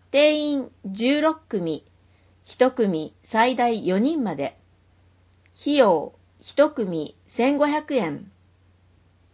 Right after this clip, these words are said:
持ってくるもの、マイ箸、スプーン、皿。申し込み、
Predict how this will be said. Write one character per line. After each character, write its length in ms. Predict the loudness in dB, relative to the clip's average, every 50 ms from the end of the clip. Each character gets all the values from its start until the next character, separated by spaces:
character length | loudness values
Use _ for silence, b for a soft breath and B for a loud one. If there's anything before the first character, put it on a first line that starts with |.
| _ _
持 180 | 0 0 0
っ 80 | 0 0
て 140 | 0 0 0
く 160 | 0 -2 -2
る 120 | -2 -2
も 160 | -2 -2 -2 -4
の、 260 | -4 -4 -4 -6 _ _ _ _ _ _ _ _ _ _ _ _ _ _
マ 220 | 0 2 2 2
イ 80 | 2 0
箸、 500 | -2 -2 -4 -4 -4 -6 -8 -8 -8 -10 _ _ _ _ _
ス 220 | _ -20 -20 -20 -20 _ -4
プ 60 | -2
ー 260 | 0 2 2 2 0
ン、 220 | -2 -6 -10 -14 -18 _ _ _ _ _
皿。 580 | -20 -10 -6 -4 0 2 2 2 2 0 -4 _ _ _ _ _ _ _ _ _ _ _ _ _ _ _ _ _ _ _ _ _ _ _ _ _ _ -2
申 240 | 0 2 2 0
し 140 | -2 -4 -4
込 120 | -4 -2 -2
み、 240 | -2 -4 -6 -8